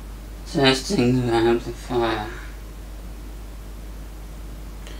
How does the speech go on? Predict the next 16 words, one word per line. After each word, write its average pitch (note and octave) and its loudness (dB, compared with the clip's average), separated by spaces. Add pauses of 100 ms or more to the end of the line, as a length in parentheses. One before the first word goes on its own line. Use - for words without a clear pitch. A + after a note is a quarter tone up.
(540)
Because C4+ 10
for D#4 4
s-, D4+ 4
I've A3+ 4
gotta B3+ 10
say A3 2
something G3 2
again. E3 4 (220)
Because - 8
for - 2
some - 10
reason, - 8 (1160)
even A3 6
though G3 12
I F3 10
know... F#4 10